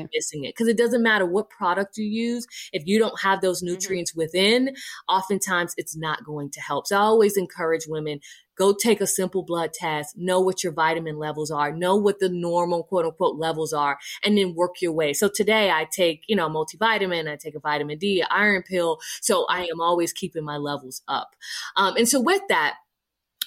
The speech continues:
Speaker 2: to your point, we do have an amazing growth serum. And my advice is that when you are going through hair loss, in particular for our restorative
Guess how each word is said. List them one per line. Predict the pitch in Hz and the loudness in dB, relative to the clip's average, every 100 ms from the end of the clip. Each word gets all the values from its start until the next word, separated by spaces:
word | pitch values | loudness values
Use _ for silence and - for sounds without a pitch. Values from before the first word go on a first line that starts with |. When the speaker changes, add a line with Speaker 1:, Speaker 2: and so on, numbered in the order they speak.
| - | -2
Speaker 2:
to | 254 | 2
your | 226 | 2
point, | 220 240 185 | 4 0 2
we | 208 | 0
do | 208 226 | 2 2
have | 202 196 | 2 2
an | 180 | 0
amazing | 175 185 185 180 | 0 0 0 -2
growth | 175 165 | -2 0
serum. | - 175 160 156 160 - - - | 0 -2 -2 -4 -6 -16 -8 -2
And | 202 196 | -2 2
my | 247 254 | 2 2
advice | - 170 208 240 247 233 | 0 2 4 4 2 0
is | 185 | 2
that | 180 165 160 | 4 2 0
when | 175 196 214 202 | -4 0 2 4
you | 202 | 2
are | 180 | 2
going | 160 185 185 185 | 0 -2 -2 -4
through | 175 156 | -10 -4
hair | 170 160 | -2 0
loss, | 156 151 170 | -2 -2 -6
in | |
particular | 165 - 214 208 175 | -10 -6 -4 -2 -4
for | 165 156 | -2 -4
our | 156 | -2
restorative | 160 170 - 170 151 151 147 | -2 -4 -4 -4 -6 -4 -4